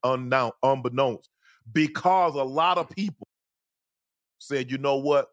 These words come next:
We think his play on the field and his behavior off the field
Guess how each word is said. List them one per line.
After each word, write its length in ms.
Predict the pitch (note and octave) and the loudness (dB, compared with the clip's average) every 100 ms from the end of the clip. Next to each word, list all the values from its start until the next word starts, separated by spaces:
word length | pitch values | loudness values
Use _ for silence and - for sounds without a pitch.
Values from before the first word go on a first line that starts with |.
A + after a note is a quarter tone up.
| _ _ _ - | _ _ _ -12
We 180 | C3+ D3 | -10 -4
think 280 | C#3+ C3+ C3 | -2 -2 -2
his 200 | C3 A#2+ | -6 -4
play 300 | C#3 C3 B2+ | 0 2 4
on 280 | C3+ D3 | 2 2
the 100 | D3 | 0
field 440 | C3 D3 D3 D3 C#3+ _ _ _ | -2 0 4 2 0 _ _ _
and 160 | B2 A#2+ | -6 -2
his 220 | C3+ B2 | -4 -2
behavior 640 | A#2+ A2 C3 D3 C3+ C3+ - | -2 -2 0 0 2 -2 4
off 240 | C3+ B2 - | 4 4 -4
the 80 | G2 | -8
field 340 | A2+ G#2 G2 | -6 -4 -4